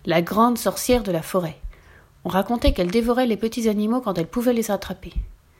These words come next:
Martin, en tremblant vers le buisson, recula, mais il se sentit brusquement soulevé de terre. Le chien de la sorcière venait de l'attraper par le col de son blouson. Il l'amenait maintenant à sa maîtresse en remuant la queue.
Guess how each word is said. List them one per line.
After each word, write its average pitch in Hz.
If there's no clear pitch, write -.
Martin, 233
en 202
tremblant 220
vers 196
le 170
buisson, 170
recula, -
mais 180
il 180
se -
sentit 247
brusquement 220
soulevé 202
de 202
terre. 151
Le 202
chien 320
de 277
la 220
sorcière 240
venait 214
de 196
l'attraper 226
par 220
le 185
col 247
de 214
son 202
blouson. 175
Il 165
l'amenait 202
maintenant 214
à 220
sa -
maîtresse 180
en 196
remuant 185
la 180
queue. 180